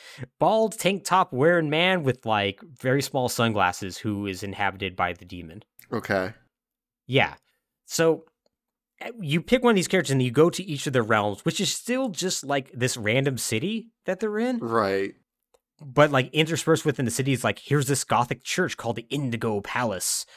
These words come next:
Speaker 1: And in here you could fight the Arachna Clown, which is a clown with spider, metal spider legs, or all these other, like,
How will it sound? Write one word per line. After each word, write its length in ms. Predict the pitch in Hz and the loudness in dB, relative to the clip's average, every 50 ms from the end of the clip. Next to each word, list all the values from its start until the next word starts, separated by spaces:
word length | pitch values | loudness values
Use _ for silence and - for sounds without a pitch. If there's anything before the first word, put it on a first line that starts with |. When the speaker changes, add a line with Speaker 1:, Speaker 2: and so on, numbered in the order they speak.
| - - - - _ _ - | -20 -20 -20 -20 _ _ 0
Speaker 1:
And 140 | 127 123 139 | 4 6 6
in 120 | 156 147 | 6 6
here 160 | 127 147 143 | 6 4 4
you 140 | 131 117 113 | 4 2 0
could 160 | - 127 110 | -4 -6 -8
fight 300 | - - 151 147 139 - | -4 -2 -2 -2 -2 -2
the 100 | - 120 | 0 0
Arachna 520 | 113 104 98 123 147 151 - - 113 110 104 | 0 4 6 6 6 6 4 0 -4 -4 -4
Clown, 480 | - - 117 101 98 92 87 87 85 87 | -2 0 0 2 2 0 -2 -6 -8 -10
which 160 | 92 - - | -10 -8 -6
is 100 | 104 95 | -6 -6
a 60 | 95 | -6
clown 380 | - - - 120 123 117 107 98 | -4 0 2 2 2 2 0 -2
with 120 | 101 92 | -2 -2
spider, 560 | - - - - - 131 147 131 117 107 107 104 - | -2 -4 -2 0 2 2 2 2 2 0 -2 -4 -4
metal 260 | - 127 127 131 123 - | 0 0 2 2 2 0
spider 440 | - - - 143 151 127 113 107 | -2 0 2 2 2 2 -2 -4
legs, 560 | 101 98 92 90 87 87 85 87 95 101 95 98 | -4 -4 -6 -6 -6 -8 -10 -10 -10 -10 -10 -8
or 640 | 90 92 95 95 98 98 95 92 92 92 92 - _ - - - - - - - _ - | -8 -6 -6 -4 -2 -2 -2 -2 -2 -4 -6 -8 _ -20 -20 -20 -20 -20 -20 -20 _ -4
all 140 | 123 135 147 | -2 0 2
these 180 | 135 135 127 - - | 2 0 0 0 -2
other, 300 | 127 131 127 131 123 117 | -2 -2 0 0 -2 -2
like, 200 | 113 117 110 - | -2 -2 -4 -4